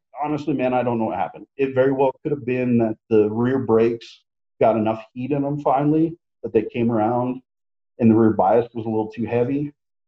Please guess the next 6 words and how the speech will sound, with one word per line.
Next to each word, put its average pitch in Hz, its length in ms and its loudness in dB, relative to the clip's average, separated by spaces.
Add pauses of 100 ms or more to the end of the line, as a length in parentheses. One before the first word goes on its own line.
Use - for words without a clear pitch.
(280)
Um, 101 540 2
if 113 140 -4
the - 80 0
locker 117 340 2
springs 127 500 -4
were 131 420 -4